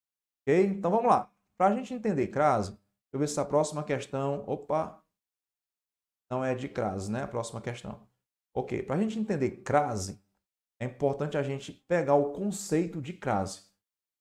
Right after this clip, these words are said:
tá? E qual é o conceito de crase, tá? O que é crase, certo? Crase é a soma de um A com outro A.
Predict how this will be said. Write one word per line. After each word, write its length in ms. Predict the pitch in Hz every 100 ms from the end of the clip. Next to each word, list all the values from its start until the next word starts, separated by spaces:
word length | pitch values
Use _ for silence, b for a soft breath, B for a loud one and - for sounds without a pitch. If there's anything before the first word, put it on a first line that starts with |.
| -
tá? 240 | 113 135 -
E 60 |
qual 400 | - - 226 175
é 100 | 160
o 140 | 185 185
conceito 640 | 165 156 - 147 147 151
de 120 | 156
crase, 400 | - 120 92 92
tá? 100 | 113
O 80 | 151
que 180 | - 165
é 100 | 190
crase, 500 | 170 131 92 85 - _ _ -
certo? 340 | 127 180 - _ _ _ _ _ _ -
Crase 500 | 185 208 147 104 107
é 100 | -
a 120 | 151 160
soma 420 | - 151 139 123
de 140 | 127
um 160 | 190 147
A 320 | 135 143 170 -
com 120 | 151
outro 260 | 143 175 151
A. 280 | 101 -